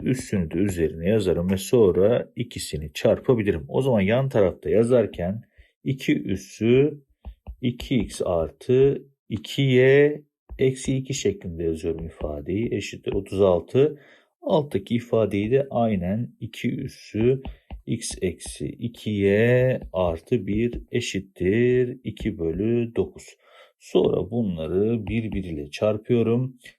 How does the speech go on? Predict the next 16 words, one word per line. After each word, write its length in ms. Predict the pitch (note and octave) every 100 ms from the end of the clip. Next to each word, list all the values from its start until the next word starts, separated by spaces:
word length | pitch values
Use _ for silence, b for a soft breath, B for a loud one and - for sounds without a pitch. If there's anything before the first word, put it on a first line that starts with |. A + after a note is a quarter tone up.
| _ - _ -
Çarparken 760 | - A2 - G#2 F#2 - E2 D2+
üsleri 480 | G#2 - - G2 F#2+
birbiriyle 520 | G2+ G2 G#2 G#2+ G#2
topluyorum. 640 | A2+ A2 - A#2 B2 C3+ - _ _ _ _
Karşıtlarını 680 | - C3 G#2+ - - E2 D#2+
da 160 | G#2+ A#2
birbiriyle 520 | G#2+ F2+ E2+ E2+ A#2+
çarpıyorum. 580 | - A2+ G2 - F2 F2
O 100 | G#2+
zaman 520 | G#2 F#2 G2 A#2 C3 B B B B -
iki 380 | A#2 - C3+ A#2+
üssü 880 | F#2+ - - - A2 A#2+ C3 C#3 - -
üç 300 | B2+ A#2+ -
x 220 | F2 - -
eksi 520 | G2+ F#2 - F2+ E2+
bir 380 | G#2+ B2+ C3+